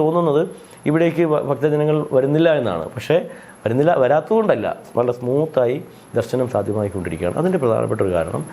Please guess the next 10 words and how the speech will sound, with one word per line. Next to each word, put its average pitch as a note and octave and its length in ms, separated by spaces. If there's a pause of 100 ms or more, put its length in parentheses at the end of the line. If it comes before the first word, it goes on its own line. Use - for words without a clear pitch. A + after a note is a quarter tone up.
(240)
പോലീസിൻ്റെ F#2+ 460
ഒരു G#2 80 (260)
ഹോംവർക്കും F2+ 420 (440)
പോലീസിൻ്റെ G2+ 480
ഒരു F#2 100 (160)
മാനേജ്മെൻറ്റുമാണ്. F2+ 720 (160)
പോലീസ് F#2+ 320
മാത്രമല്ല, B2+ 380 (420)
ഇരുപതിലധികം E3+ 640
ഡിപ്പാർട്ട്മെൻറ്റുകൾ, E2+ 580